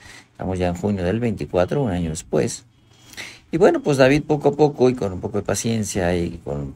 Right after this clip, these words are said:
consejos míos y de mucha otra gente, pues miren, miren lo que hizo de ese acuario de ochenta litros, ¿no?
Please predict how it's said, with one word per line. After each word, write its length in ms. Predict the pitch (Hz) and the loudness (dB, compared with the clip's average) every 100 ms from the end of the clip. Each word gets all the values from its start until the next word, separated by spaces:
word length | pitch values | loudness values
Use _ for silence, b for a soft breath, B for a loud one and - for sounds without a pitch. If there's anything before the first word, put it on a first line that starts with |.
| _ | _
consejos 520 | - 76 98 87 82 78 | -8 -2 -2 -2 -6 -4
míos 400 | 98 101 87 80 | -2 -2 -2 -4
y 60 | |
de 140 | 73 71 | -6 -4
mucha 260 | 107 110 | -2 0
otra 240 | 92 - 90 | 0 -2 -4
gente, 380 | 85 76 73 - - B B B B | -8 -8 -10 -12 -20 B B B B
pues 160 | - 110 | -6 0
miren, 300 | 110 85 87 _ - | 0 0 -6 _ -14
miren 240 | - 92 85 | -8 -6 -4
lo 120 | 78 | -4
que 140 | 87 | -2
hizo 300 | 85 85 82 | -2 -2 -4
de 60 | 78 | -4
ese 160 | 80 78 | -2 -4
acuario 420 | - 82 78 71 | 0 0 2 -4
de 80 | 64 | -8
ochenta 380 | - 80 85 | -10 -6 -4
litros, 380 | 120 160 - 71 | -4 -6 -10 -8
¿no? 160 | 165 | -6